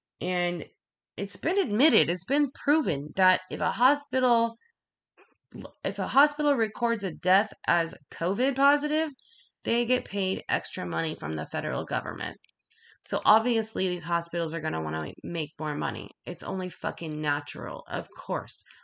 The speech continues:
Hospitals are not nonprofit most of the time. Most of these hospitals are a fucking business. They have a bottom line.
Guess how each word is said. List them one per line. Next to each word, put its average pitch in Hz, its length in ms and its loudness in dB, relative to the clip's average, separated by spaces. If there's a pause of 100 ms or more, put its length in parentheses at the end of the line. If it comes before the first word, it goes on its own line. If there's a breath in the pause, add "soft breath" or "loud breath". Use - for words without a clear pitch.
Hospitals 196 680 -2 (160)
are 165 240 2
not 160 320 0
nonprofit 151 720 -2
most 151 280 -6
of 147 80 -6
the - 80 -6
time. 147 440 -6 (440 loud breath)
Most 147 260 -6
of 165 40 -8
these 202 160 -4
hospitals 175 460 -2
are 156 100 2
a 156 60 -6
fucking 175 360 -4
business. 151 540 -4
They - 80 -14
have 139 160 -8
a 131 220 -10
bottom 147 320 0
line. 143 540 -2